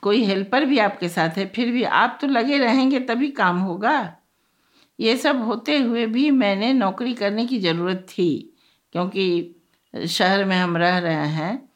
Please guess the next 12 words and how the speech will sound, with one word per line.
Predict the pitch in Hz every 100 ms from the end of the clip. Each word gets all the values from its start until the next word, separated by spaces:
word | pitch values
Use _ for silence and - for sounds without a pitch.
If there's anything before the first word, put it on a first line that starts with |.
| _ _ _ -
तो | 196
आपको | - - 180 185 - 226 220
स्तर | 196 - 247
बनाए | 240 196 175 175
रखने | 165 160 196 190
के | 185 160
लिए | 139 151 156 208 240 -
नौकरी | 180 170 165 196 277
भी | 247
करनी | 220 175 156 147
ज़रूरी | 147 135 143 135 135
है। | 156 147 226